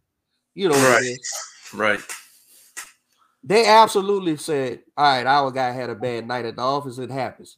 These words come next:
Speaker 1: That's fair. That's fair. But you only believe that because you believe the other shit.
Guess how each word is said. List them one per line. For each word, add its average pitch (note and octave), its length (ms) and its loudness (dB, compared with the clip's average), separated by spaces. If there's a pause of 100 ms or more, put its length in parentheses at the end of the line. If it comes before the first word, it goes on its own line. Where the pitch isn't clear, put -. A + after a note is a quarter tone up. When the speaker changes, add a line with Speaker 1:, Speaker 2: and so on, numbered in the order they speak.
(120)
Speaker 1:
That's D#3+ 220 -2
fair. G#3 380 0 (160)
That's G3+ 200 0
fair. - 440 0 (880)
But D3+ 140 -4
you F#3 60 4
only G#3+ 260 8
believe F#3 400 4
that D#3 180 0
because D3 280 -6
you D3 60 -10
believe D3+ 340 -6
the C3 140 -4
other C#3 180 -4
shit. - 280 -16